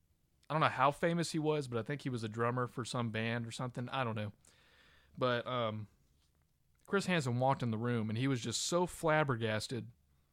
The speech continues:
and surprised by Chris Hansen walking in the room. He kept it simple, simple and quick. "No!"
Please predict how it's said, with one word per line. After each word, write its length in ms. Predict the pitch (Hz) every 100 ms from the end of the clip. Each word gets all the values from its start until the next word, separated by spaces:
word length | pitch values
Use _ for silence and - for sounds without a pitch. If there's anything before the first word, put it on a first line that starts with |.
| _ -
and 120 | 123
surprised 560 | 113 113 - 147 139 120
by 120 | 120
Chris 260 | 110 147 -
Hansen 320 | 127 120 117
walking 260 | 117 120 117
in 40 |
the 80 | 107
room. 280 | 113 113 117 - _ - _ _ -
He 100 | -
kept 240 | 214 208 -
it 60 |
simple, 380 | - 151 123 -
simple 320 | - 170 160 139
and 80 |
quick. 240 | - 139 101 - _ _ _ _ _
"No!" 880 | - 330 311 339 370 349 285 240 135